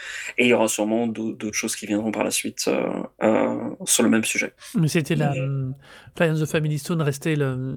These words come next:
Speaker 2: avait ce côté, euh, euh, déjà, eux, ils étaient déjà quasi funk. Donc, euh, pour Progressive Soul, on pourrait dire déjà à l'époque,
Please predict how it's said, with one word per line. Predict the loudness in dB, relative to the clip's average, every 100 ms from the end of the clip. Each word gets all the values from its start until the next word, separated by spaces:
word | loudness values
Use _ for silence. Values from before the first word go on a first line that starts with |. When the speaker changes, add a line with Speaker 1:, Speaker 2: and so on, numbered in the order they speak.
| -4
Speaker 2:
avait | -2 0
ce | -2
côté, | -2 0 2 2
euh, | 2 0 -2 -4 -10 -14 -14 _ _ -20 -20 -20 -20 -20 -20 -20 -20 -20 _ _ _ 0
euh, | 2 4 2 0 0 2
déjà, | 2 2 0
eux, | 2
ils | 2
étaient | 0 0
déjà | 0 0
quasi | -2 -2 -2
funk. | -2 -4 -4 -12 -20 -14 -2
Donc, | 0 0 2
euh, | 2 4 2 2 0
pour | -2
Progressive | 0 0 0 -4
Soul, | -4 -2 0
on | 0
pourrait | 0 0
dire | 0 2
déjà | 2 4
à |
l'époque, | 2 0 -4 -4